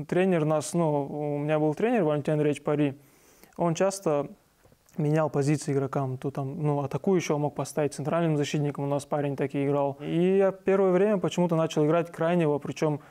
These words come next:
левого защитника, хотя я правша. И долгое время я отыграл, э, крайнего защитника. Бывало, что там, ну, перемещали и в центр поля.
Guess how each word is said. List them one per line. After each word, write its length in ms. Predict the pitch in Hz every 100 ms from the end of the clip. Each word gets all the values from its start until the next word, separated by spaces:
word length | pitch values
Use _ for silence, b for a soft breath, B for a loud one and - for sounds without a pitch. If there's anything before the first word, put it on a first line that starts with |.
| B _
левого 440 | 151 160 156 143
защитника, 580 | 143 143 160 143 139 135
хотя 280 | 120 139 156
я 120 | 151
правша. 500 | 147 147 - 156 135 - b b b b b -
И 60 |
долгое 360 | 185 214 208 180
время 260 | 175 208 190
я 140 | 156
отыграл, 760 | 151 151 156 156 151 151 147 143
э, 40 |
крайнего 420 | 135 165 208 190
защитника. 580 | 170 156 175 156 147 147 160
Бывало, 840 | 165 175 - 151 143 160 175 156
что 320 | - - 143
там, 240 | 139 143 131 B B B B B _
ну, 140 | 165
перемещали 580 | 131 143 143 135 160 143
и 40 | 135
в 60 |
центр 340 | - 185 196 165
поля. 460 | - 156 147 139